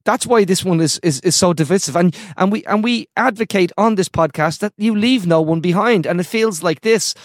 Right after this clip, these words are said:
we're saying to people, a li-, we're, we're gonna make a little bit of in, in,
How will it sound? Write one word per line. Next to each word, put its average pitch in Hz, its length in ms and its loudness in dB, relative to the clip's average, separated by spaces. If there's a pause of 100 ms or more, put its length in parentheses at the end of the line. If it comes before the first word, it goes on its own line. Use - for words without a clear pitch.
(300)
we're 175 160 2
saying 196 260 0
to 180 40 -4
people, 185 320 -2 (480)
a 196 60 0
li-, 233 320 0
we're, 202 160 2
we're 202 200 2
gonna 208 200 0
make - 180 -2
a 185 60 -2
little 208 360 0
bit 190 160 2
of 160 260 -4
in, 175 300 -2
in, 160 640 0